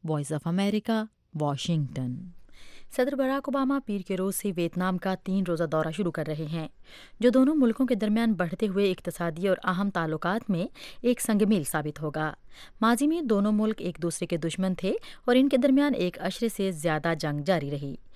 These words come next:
لیکن سن انیس سو پچانوے میں واشنگٹن اور ہنوئی کے درمیان سفارتی تعلقات بحال ہونے کے بعد سے واضح اقتصادی پیش رفت ہوئی ہے۔ ویتنام کی امریکہ کے لیے برآمدات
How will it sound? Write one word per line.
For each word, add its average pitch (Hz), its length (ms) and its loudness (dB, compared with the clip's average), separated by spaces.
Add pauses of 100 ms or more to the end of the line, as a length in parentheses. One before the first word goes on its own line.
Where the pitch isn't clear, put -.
(280)
لیکن 247 240 2
سن 302 140 2
انیس 285 140 0
سو 330 100 0
پچانوے 202 420 2
میں 269 140 2
واشنگٹن 190 560 0
اور 175 80 0 (100)
ہنوئی 180 200 -2
کے 180 120 -4
درمیان 175 400 0
سفارتی 170 500 -2
تعلقات 156 440 -2
بحال 156 260 -2
ہونے 160 200 -4
کے 160 120 -4
بعد 160 320 -2
سے 185 260 0 (480)
واضح 233 240 4
اقتصادی 180 560 0
پیش 151 280 -4
رفت - 160 -4
ہوئی 156 260 -4
ہے۔ 156 160 0 (520)
ویتنام 262 380 4
کی 370 140 0
امریکہ 202 400 2
کے 208 80 0
لیے 196 180 0
برآمدات 165 600 0